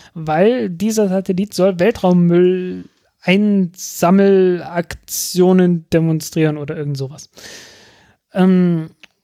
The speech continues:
und im Wesentlichen soll, ist eins der Experimente, dass man, äh, mit einem Netz auf einen, äh, CubeSat schießt und den damit praktisch einsammelt.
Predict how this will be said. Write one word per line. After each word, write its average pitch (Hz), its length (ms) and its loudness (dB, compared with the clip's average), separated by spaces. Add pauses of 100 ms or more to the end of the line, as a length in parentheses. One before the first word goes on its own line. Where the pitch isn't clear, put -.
(200)
und 190 240 -2
im 185 120 0
Wesentlichen 180 540 0
soll, 170 760 -2 (180)
ist - 160 -8
eins 185 220 0
der 180 120 -2
Experimente, 175 580 0
dass 165 240 -2
man, 156 320 -2
äh, 151 480 -6 (1300)
mit 180 260 2
einem 170 180 4
Netz - 400 0
auf 185 280 -2
einen, 165 480 0
äh, 160 320 0
CubeSat 214 560 -2
schießt - 460 -4
und 180 180 2
den 170 140 2
damit 165 440 2
praktisch 160 400 -4
einsammelt. 156 520 -4